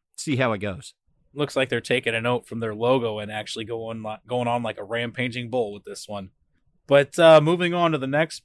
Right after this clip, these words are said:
Speaker 2: big moment, movement, we've got N Y C F C selling Jesus Medina to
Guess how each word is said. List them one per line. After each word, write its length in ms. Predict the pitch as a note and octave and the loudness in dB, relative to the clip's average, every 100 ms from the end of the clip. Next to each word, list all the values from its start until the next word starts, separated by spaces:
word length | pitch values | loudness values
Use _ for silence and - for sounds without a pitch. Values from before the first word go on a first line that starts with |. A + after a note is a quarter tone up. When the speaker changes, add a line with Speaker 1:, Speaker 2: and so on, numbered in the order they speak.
| - | -4
Speaker 2:
big 280 | C#3+ C#3+ | 0 0
moment, 440 | C3 C3+ C3 C3+ C3+ | 0 0 0 -2 -4
movement, 520 | C3 C#3+ C3 B2+ D3+ D#3 | -2 -2 0 0 -2 -2
we've 300 | C3 C#3+ B2 | -8 -8 -2
got 340 | D#3 D3 C#3+ | 2 4 4
N 160 | C#3+ D#3 | 0 0
Y 160 | D#3 | -2
C 220 | D#3 - D#3+ | -4 0 0
F 140 | C#3+ | 0
C 280 | - E3+ E3+ | -4 -4 -4
selling 360 | - D#3 D3 | -4 -2 -2
Jesus 440 | C#3 E3 E3 F3 E3 | 0 -2 0 -2 -2
Medina 600 | D3 B2+ A3 G#3 C#3+ G3 _ _ _ _ _ | -4 -2 0 2 0 -4 _ _ _ _ _
to 540 | - - D3 D3 D3+ | -4 0 2 2 0